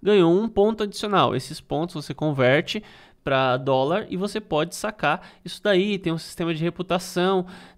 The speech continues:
tem várias atividades que você pode fazer especificamente pra poder, é, integrar e realizar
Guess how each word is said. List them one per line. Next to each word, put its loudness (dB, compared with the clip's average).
tem 0
várias 0
atividades -2
que -6
você -2
pode 0
fazer 2
especificamente -6
pra 0
poder, -4
é, -6
integrar 0
e -6
realizar 2